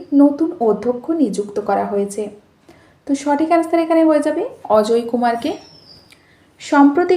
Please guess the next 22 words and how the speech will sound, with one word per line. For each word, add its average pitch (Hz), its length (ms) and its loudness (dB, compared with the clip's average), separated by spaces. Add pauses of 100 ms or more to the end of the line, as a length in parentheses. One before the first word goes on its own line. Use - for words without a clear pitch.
(120)
কাকে 226 340 2
ভারতের 208 480 0 (160)
বাহান্নতম 311 600 0 (160)
প্রধান 247 260 0 (120)
বিচারপতি 269 480 -2
রূপে 269 260 0
শপথ 262 400 -2 (120)
নিয়েছেন 262 320 0 (120)
কে? 269 100 0 (760)
সম্প্রতি 233 440 -2 (140)
কে 254 180 -2
শপথ 247 320 -2 (100)
নিয়েছেন? 254 360 -4 (500)
রাইট 214 260 2
আনসার 214 360 -4
হবে 220 180 0 (260)
বি 277 140 6 (100)
আর 226 200 4 (100)
গাভাই। 196 340 0 (600)
বি 226 320 2 (120)
আর 269 180 4 (120)
গাভাই। 196 360 -2